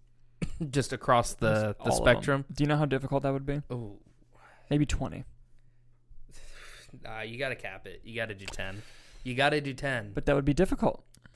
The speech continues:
Speaker 2: But yes, thank you for the rumors, and thank you guys for watching the edition of the show. Sorry there weren't that many stories. It was a slower end of the week, but, uh,
Speaker 1: Mm-hmm.
Speaker 2: the next show is gonna be bonkers, especially if they do go on strike.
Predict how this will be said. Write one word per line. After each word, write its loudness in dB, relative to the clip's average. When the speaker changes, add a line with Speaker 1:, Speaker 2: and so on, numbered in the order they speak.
Speaker 2:
But 6
yes, 6
thank 2
you -2
for 6
the 6
rumors, 4
and 0
thank 0
you 6
guys 4
for 6
watching 4
the 2
edition 0
of 0
the 0
show. 6
Sorry 6
there 6
weren't 4
that 6
many 2
stories. 2
It 4
was 0
a -4
slower 4
end 0
of 2
the 4
week, -2
but, 4
uh, 6
Speaker 1:
Mm-hmm. 4
Speaker 2:
the 2
next 2
show 4
is 0
gonna 2
be 0
bonkers, 4
especially 6
if -2
they 4
do 6
go 2
on -2
strike. -2